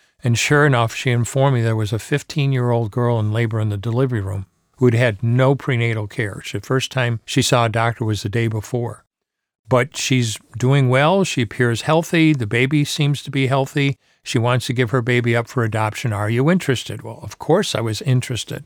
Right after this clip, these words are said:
I remembered staring at the face of the telephone to call my wife with this news and know that I was just s-, seven digits away from becoming a father.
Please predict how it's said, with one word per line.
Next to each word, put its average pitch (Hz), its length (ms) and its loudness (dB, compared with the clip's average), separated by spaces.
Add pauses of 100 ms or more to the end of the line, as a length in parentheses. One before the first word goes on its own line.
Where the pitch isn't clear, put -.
(480)
I 120 60 0
remembered 127 400 2
staring 139 460 2
at 117 100 0
the 113 180 -2 (120)
face 139 280 0
of 117 80 -4
the 113 80 -2
telephone 131 460 0
to 110 80 0
call 123 220 0
my 117 180 0
wife 120 300 0
with 110 120 -6
this 113 200 -6
news 131 300 0
and 107 80 -2
know 113 160 -2
that 110 120 -4
I 120 140 0
was 127 140 -2
just - 240 -10 (360)
s-, - 180 -8
seven 123 320 2
digits 113 380 -2
away 113 200 0
from 107 140 -4
becoming 110 400 -2
a 101 60 -4
father. 117 500 -2